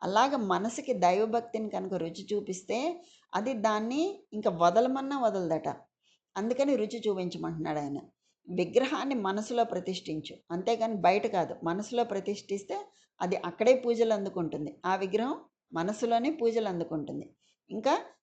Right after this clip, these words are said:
"దశరథ పుత్రుడు రాముడు మొన్నటివాడైతే ఆత్మారాముడు నిత్యుడు శాశ్వతుడు" అని చెప్పి చెప్తాడనమాట. ఇన్ని మాటలు ఎందుకు, మనం గడిపే ప్రతి క్షణం శ్రీకృష్ణార్పణమస్తు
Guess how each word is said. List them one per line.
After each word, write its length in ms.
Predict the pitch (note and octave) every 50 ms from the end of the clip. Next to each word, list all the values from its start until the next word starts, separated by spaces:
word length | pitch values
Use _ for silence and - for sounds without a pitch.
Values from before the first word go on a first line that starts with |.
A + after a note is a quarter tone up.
| _ -
"దశరథ 480 | E3+ F3+ F#3 G#3 - C4+ C#4+ D#4 C#4+ D4
పుత్రుడు 480 | C#4 C#4+ C4 B3+ C4 A#3+ A3+ A3 A3
రాముడు 560 | F#3+ F3 F#3 F#3+ G#3 A3 A3 G#3+ A#3+ D4+ G#4 - - - - -
మొన్నటివాడైతే 1160 | F#3 F#3 F#3+ G3+ G#3+ A3+ A3 A3 G3 F#3+ G3 G#3+ A3 G#3+ F3+ E3+ - F#3+ G#3+ D#4+ G#4 - - _ _ _ _ -
ఆత్మారాముడు 840 | D#3+ E3+ F3 C4 - A3 A3+ A#3 A3+ A3+ A3 G#3+ G#3+ A3 A#3 F#4 A#4 - - _ _ _ _ _ -
నిత్యుడు 500 | F#3 F#3+ G3 G3 F#3+ - - A#3 A3+ C4+ F4+ C5+ - - _ _ _ _ _ _ -
శాశ్వతుడు" 680 | - G#3 F#3 F3+ F3+ F3 E3+ D#3 C#3+ - C3 A#2+ C#3 - - _ _ _ _ _ _ _ _ _ _ _ _ _ _ _ _ _ _ -
అని 120 | F#3+ G3+
చెప్పి 420 | F#3+ G#3+ G#3 G#3+ - D4 F4+ - - G3+
చెప్తాడనమాట. 600 | F3 - - - E3 D3+ D3+ C#3+ C#3+ C#3 C3 - - - - - - - _ _ -
ఇన్ని 180 | G3 G3+ G#3 G3
మాటలు 400 | F#3+ F#3 F#3+ G3+ G3+ A#3 A#3 A3
ఎందుకు, 400 | G#3+ G#3+ G#3 G3+ - C4+ G4+ A#4+ - - - _ _ - -
మనం 300 | G3+ G#3+ G#3+ G#3+ G3 F3
గడిపే 340 | F3 F#3 G3 A3+ B3+ C#4+
ప్రతి 360 | C4+ - G#3 G3+ F#3+ G3+ G#3 G#3
క్షణం 340 | G#3 - F3+ F#3 G#3 B3
శ్రీకృష్ణార్పణమస్తు 1400 | B3+ - G3 F#3+ G3 F#3+ G#3+ G3 - - F#3 F#3 F3+ F3+ - E3+ E3 D#3+ D#3 D#3 - - - D#3 D3 - -